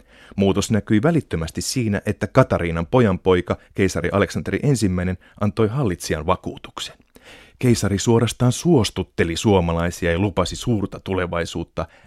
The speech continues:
äveriäisyyden ja menestyksen hedelmiä, jotka Venäjän suojeluksella ylös kehoitetaan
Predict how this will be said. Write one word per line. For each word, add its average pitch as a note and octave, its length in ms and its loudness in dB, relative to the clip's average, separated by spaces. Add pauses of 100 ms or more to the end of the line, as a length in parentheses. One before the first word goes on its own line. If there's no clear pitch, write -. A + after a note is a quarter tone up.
(140)
äveriäisyyden F#2 880 2
ja D#2+ 80 -2
menestyksen - 800 -2
hedelmiä, F2+ 480 0 (300)
jotka C3 260 0
Venäjän G#2+ 360 6
suojeluksella F2+ 720 0 (120)
ylös A#2+ 260 2
kehoitetaan E2 680 -4